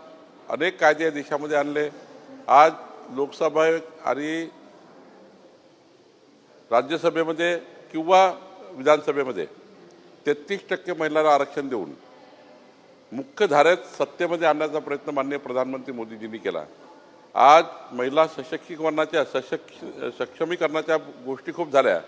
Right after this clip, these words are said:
महिलांना सक्षमीकरणाच्या गोष्टी खूप झाल्या,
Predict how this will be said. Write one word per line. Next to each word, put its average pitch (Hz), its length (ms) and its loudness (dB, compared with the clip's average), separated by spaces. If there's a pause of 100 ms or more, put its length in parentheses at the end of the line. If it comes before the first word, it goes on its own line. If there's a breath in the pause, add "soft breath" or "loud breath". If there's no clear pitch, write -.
(960)
महिलांना 143 540 0
सक्षमीकरणाच्या 165 800 -6
गोष्टी 175 260 -4
खूप - 200 -4
झाल्या, 135 300 6